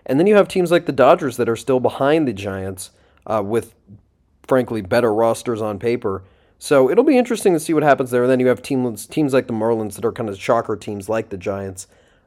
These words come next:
Uh, and you just have to, we'll just have to see how that turns out at the end of the season. It'll be really interesting to watch. But I, I think that the Giants,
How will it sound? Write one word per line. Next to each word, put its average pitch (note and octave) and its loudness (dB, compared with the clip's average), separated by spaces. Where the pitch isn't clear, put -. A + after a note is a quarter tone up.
Uh, G#2 -2
and A#2 -6
you B2+ -8
just C3+ -8
have C#3 2
to, C#3 -8
we'll C3 -6
just C3+ -10
have F#3 0
to C3 -8
see E3 -6
how A2 -2
that A2+ -2
turns B2+ 0
out B2 2
at A2 -2
the G#2+ -6
end A2 -4
of G#2 -6
the F#2+ -8
season. G#2+ -10
It'll F#2+ -10
be G#2+ -8
really B2 -2
interesting A#2 -8
to G2+ -6
watch. G#2+ 0
But D3 4
I, D#3 6
I E3+ 6
think G3 0
that D3 -6
the D#3 -2
Giants, C#3 2